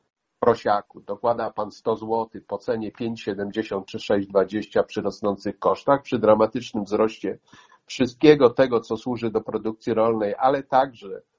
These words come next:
potęguje fatalne ceny wzrostu żywności dla finalnego odbiorcy. No bo co się stało? Mamy w skupie bardzo niskie ceny, no na przykład pszenica dzisiaj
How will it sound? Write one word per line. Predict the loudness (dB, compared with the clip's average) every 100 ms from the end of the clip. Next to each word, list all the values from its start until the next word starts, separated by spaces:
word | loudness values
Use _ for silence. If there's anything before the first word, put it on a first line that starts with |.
| _ _
potęguje | 0 0 -2 -10 -10 -6 -6
fatalne | -4 -6 -2 -2 -2 -4 -10
ceny | -6 -6 -6 -10
wzrostu | -10 -6 -6 -6 -12
żywności | -6 -6 -4 -6 -6 -10
dla | 0 0
finalnego | 0 -2 0 0 0 -2 -2
odbiorcy. | -4 -4 -4 -4 -14 -10
No | -4
bo | -4
co | 0
się | -2 -4
stało? | -10 -6 -4 2
Mamy | 2 2
w | 0
skupie | -6 -8 -4 -4
bardzo | 0 0 -2
niskie | -8 -12 -10 -10
ceny, | -6 -4 -2 -2 -4 _ _ _ _ _
no | 2 2
na | 2
przykład | -2 -10 -4 -4
pszenica | -6 -6 -4 -4 -6 0 2 2 -2 _ _
dzisiaj | -12 -12 -2 0 0 -2